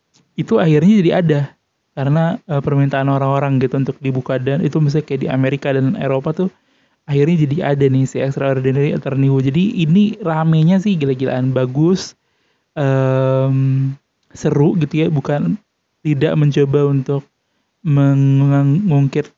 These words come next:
autisme dengan kesedihan gitu, kayak, "Wah, ini sedih," apa dia, nggak juga gitu. Em, seperti Slice of Life pada umumnya aja. Ini seru sih, bisa ditonton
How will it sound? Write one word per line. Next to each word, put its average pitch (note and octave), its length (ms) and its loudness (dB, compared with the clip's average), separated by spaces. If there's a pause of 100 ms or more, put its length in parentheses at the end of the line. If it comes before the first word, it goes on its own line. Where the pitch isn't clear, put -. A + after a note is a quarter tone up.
(380)
autisme C#3+ 520 -2
dengan C3+ 400 0
kesedihan C3+ 640 -2 (200)
gitu, C#3 280 -2
kayak, C#3 280 -6
"Wah, D#3 200 -2
ini D#3 160 0
sedih," D3+ 520 -2
apa D3+ 200 -8
dia, D3+ 280 -2
nggak D3 280 -2
juga C3+ 240 0
gitu. C#3 320 -8 (760)
Em, C3+ 1040 0 (640)
seperti F#3 320 -4
Slice F3+ 320 0
of D#3 80 -6
Life D#3 240 -4
pada C#3+ 160 0
umumnya C3 320 0
aja. B2+ 80 -2
Ini C3+ 160 0
seru C#3 320 0
sih, C3+ 240 -12
bisa C#3 320 -4
ditonton C3+ 480 -4